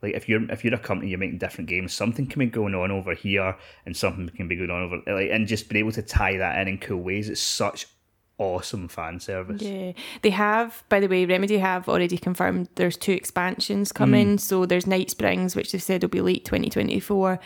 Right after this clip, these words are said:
Speaker 2: and then the Lake House, which doesn't have a date yet. So, um,
Speaker 1: That's cool.
Speaker 2: there's more to come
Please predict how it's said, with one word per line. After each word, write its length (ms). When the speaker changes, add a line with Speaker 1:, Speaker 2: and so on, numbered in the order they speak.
Speaker 2:
and 120
then 100
the 100
Lake 360
House, 560
which 240
doesn't 160
have 80
a 40
date 220
yet. 400
So, 320
um, 420
Speaker 1:
That's 220
cool. 320
Speaker 2:
there's 140
more 160
to 100
come 480